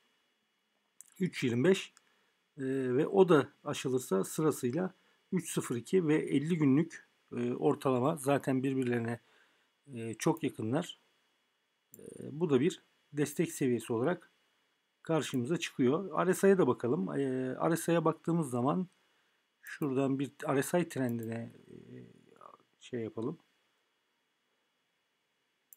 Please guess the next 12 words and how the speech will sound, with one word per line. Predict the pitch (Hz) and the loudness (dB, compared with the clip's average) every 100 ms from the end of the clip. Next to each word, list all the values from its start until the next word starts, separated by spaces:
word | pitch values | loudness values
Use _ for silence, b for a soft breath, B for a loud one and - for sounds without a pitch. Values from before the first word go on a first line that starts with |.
| - _ _ _ _ _ _ | -20 _ _ _ _ _ _
Bakın. | 117 - - - _ _ _ _ _ _ _ _ _ _ _ _ _ _ _ - _ - _ _ - | -20 -20 -18 -20 _ _ _ _ _ _ _ _ _ _ _ _ _ _ _ -20 _ -20 _ _ -4
R | 196 185 | 0 0
S | - 208 | 6 6
I | 175 | 8
da | 156 208 185 156 - - | 6 4 -4 -12 -20 -8
tıpkı | 185 - 185 | -8 0 2
buradaki | 180 156 - - | 4 2 -2 -2
trend | 156 160 - | 2 2 2
gibi, | 120 170 170 _ _ _ - - _ _ _ _ _ _ _ _ _ _ | -2 -2 -4 _ _ _ -20 -20 _ _ _ _ _ _ _ _ _ _
e, | 120 | -10
yukarı | 120 139 143 165 165 | -6 -4 -2 0 2
yönlü, | 147 113 139 190 - | 2 2 0 -2 -6